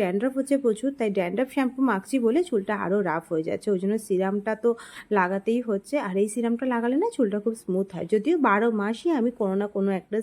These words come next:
সিরাম শ্যাম্পু করার পরে লাগাই। আর শীতকাল হলে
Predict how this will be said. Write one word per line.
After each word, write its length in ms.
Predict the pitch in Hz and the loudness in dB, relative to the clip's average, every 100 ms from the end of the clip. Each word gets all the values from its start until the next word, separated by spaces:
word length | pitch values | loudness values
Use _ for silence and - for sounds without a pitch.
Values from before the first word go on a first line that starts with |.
| 220 | -2
সিরাম 280 | 214 196 269 285 | -2 0 -2 0
শ্যাম্পু 260 | 185 175 202 | -2 -2 -2
করার 220 | 175 180 175 | 0 -2 -2
পরে 180 | 156 156 151 | -2 -2 -4
লাগাই। 240 | 143 143 - _ - - - - 269 | -4 -6 -8 _ -20 -20 -18 4 8
আর 80 | 320 - | 8 4
শীতকাল 360 | 320 - 330 339 | -4 0 0 2
হলে 140 | 349 | 4